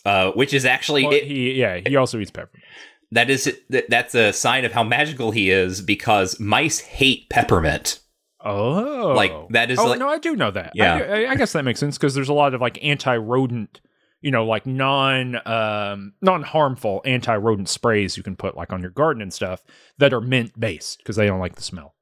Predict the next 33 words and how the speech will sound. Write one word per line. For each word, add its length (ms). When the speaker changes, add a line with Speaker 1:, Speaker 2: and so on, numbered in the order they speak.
Speaker 1:
Yes, 320
exactly. 540
So 380
the 100
fact 360
that 340
Mister 320
Jingles 440
specifically 680
comes 400
out 420
and 380
looks 340
at 140
everyone 600
with 160
uncanny 600
intelligence 880
and 180
then 160
does 240
little 200
tricks 340
for 120
peppermint 720
just 240
really 300
underscores 640
how 160
magical 720
Mister 280
Jingles 420
is. 420